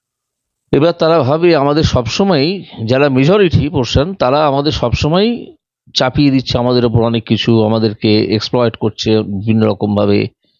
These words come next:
আমাদেরকে বিভিন্ন রকমভাবে ব্ল্যাকমেইল করছে। এইটা হচ্ছে সাইকো-, মা-, মাইনরিটি সাইকোলজি। এটা আজকের ব্যাপার নয়। মাইনরিটি সাইকোলজি বহুদিন ধরে বহু দেশে কাজ করেছে,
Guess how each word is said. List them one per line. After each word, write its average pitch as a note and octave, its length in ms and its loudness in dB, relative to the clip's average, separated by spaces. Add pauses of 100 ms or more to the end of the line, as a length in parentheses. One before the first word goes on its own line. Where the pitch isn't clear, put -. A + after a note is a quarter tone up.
(400)
আমাদেরকে A2 640 0
বিভিন্ন A2+ 320 0
রকমভাবে G#2+ 460 0
ব্ল্যাকমেইল G#2+ 420 0
করছে। A2 360 0
এইটা C#3 520 0
হচ্ছে E3+ 260 0
সাইকো-, B2+ 360 -2
মা-, G#2+ 560 -2
মাইনরিটি B2 760 -2
সাইকোলজি। D#3 640 -2 (1040)
এটা C3+ 320 0
আজকের D#3+ 300 -2
ব্যাপার E3+ 300 0
নয়। E3+ 180 0
মাইনরিটি C#3 400 0
সাইকোলজি D#3+ 400 0
বহুদিন D#3+ 560 2
ধরে F3+ 200 4
বহু C#3+ 260 2
দেশে F3+ 240 0
কাজ C#3+ 240 -2
করেছে, E2 380 -6